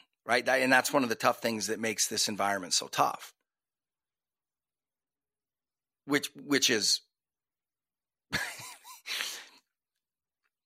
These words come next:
you just don't have the underlying underpinnings. You don't. People are like, "Oh, the economy's so s-,"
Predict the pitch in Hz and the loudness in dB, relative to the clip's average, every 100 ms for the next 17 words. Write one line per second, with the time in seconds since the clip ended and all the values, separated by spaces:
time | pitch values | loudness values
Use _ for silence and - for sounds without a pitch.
0 | - 151 170 113 160 147 - 135 104 123 | 0 2 4 6 6 6 6 4 6 6
1 | 127 104 110 113 113 107 101 107 120 - | 6 4 0 4 4 4 4 4 2 -2
2 | 73 - 110 110 110 80 135 110 101 139 | -8 -6 -4 2 0 0 -6 -4 2 6
3 | 185 175 156 170 160 139 165 | 8 6 6 2 2 0 0